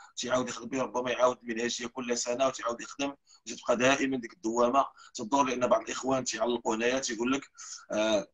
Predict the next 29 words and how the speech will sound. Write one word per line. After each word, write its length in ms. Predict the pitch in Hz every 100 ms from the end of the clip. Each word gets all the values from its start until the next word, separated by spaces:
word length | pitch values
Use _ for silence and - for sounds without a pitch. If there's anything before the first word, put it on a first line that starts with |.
| _ _
السبب 400 | - - 117 127
هو 180 | 110 117
البيع 220 | 113 113
والشراء 360 | 113 - 117 117
اللي 120 | 107
تسبب 360 | - - 113 104
في 60 | 104
هذا 60 | -
المشكل 360 | 104 - 104
هذا 180 | 98 104
وغير 340 | 98 98 107 90
ذلك. 360 | 107 143 - _ _ _ _ _ _ _ _ _ _ - - -
اذا 120 | 110 113
حنا 160 | 135
كنحاولوا 640 | - - 156 135 131 156 - _ _ _
اننا 300 | 123 135 131
ن-، 360 | 123 120 107 98 _ _ _ 110
ن-، 800 | 110 113 104 101 98 85 - - _ 101 104 _ _ 107
نعيدوا 460 | 101 101 151 151
الاعتبار 680 | 120 - 139 123 135 160 - _ _ _ _
لهذا 220 | 110 131
المجال 460 | 131 131 127 127 104
هذا 320 | 113 117 185 190 _ _ -
ونحطوه 720 | 131 - - 202 214 - _ _ _ _ _
حسب 380 | - 151 190 156
المفهوم 420 | 147 - 175 214
ديالنا 280 | 139 135 123
بطبيعه 280 | - - -
الحال 340 | - - 180